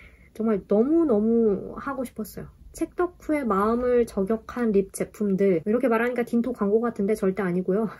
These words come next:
<laughs> 저도 인스타에 뜬 광고를 보고 사게 된 그런 제품들입니다.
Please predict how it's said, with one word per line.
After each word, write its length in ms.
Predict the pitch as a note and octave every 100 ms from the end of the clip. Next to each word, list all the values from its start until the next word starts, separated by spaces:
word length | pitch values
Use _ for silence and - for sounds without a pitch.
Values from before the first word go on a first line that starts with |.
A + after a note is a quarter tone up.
| -
<laughs> 220 | - -
저도 380 | - A3 G#3 A#3 - - -
인스타에 540 | G#3+ A#3+ C4 C#4+ C#4 C4+
뜬 220 | B3 B3
광고를 560 | - G#3 G#3+ C4 C#4 C4
보고 420 | F#3 - G3 C4+ _
사게 360 | - - B3 A#3+
된 280 | - F#3 A#3+ _ _
그런 380 | - F3 F#3+ A#3 _ _ _ -
제품들입니다. 1200 | G3 F#3+ G3 F#3 F#3 E3 D3+ _ G3 E3 E3